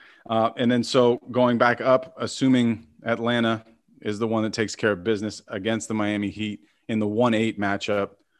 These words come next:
uh, if it's Atlanta, if it's Cleveland, if it's, uh, Charlotte, I think Miami wins in five or six, potentially a sweep.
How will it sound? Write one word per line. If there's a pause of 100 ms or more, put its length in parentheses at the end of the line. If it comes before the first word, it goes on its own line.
(240)
uh,
if
it's
Atlanta,
if
it's
Cleveland,
if
it's, (760)
uh,
Charlotte, (720)
I
think
Miami
wins
in
five
or
six,
potentially
a
sweep.